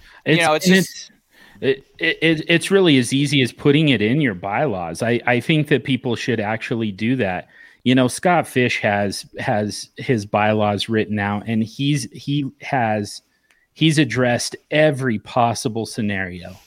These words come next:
Speaker 2: Like, he's got the most comprehensive bylaws known to man. Like, everything that could possibly come up, he's prepared for it. I'm not that way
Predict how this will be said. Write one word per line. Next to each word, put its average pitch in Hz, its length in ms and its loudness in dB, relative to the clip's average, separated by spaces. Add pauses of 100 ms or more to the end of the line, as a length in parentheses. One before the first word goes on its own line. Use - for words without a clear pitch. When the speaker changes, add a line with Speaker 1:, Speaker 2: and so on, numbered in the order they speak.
(100)
Speaker 2:
Like, 120 180 2
he's 151 360 -2
got 123 300 2
the 123 80 2
most 104 380 0
comprehensive 107 880 -4
bylaws 92 720 -4 (460)
known 107 280 0
to - 120 -4
man. 85 420 -6
Like, 95 240 -8 (100)
everything 139 580 0
that 120 140 0
could 107 120 -8
possibly 107 560 -4
come 104 280 -4
up, 123 280 -4
he's 120 300 -4
prepared 95 520 -6
for 82 240 -12
it. - 100 -12 (880)
I'm 139 180 2
not 123 240 0
that 101 220 0
way 87 340 -6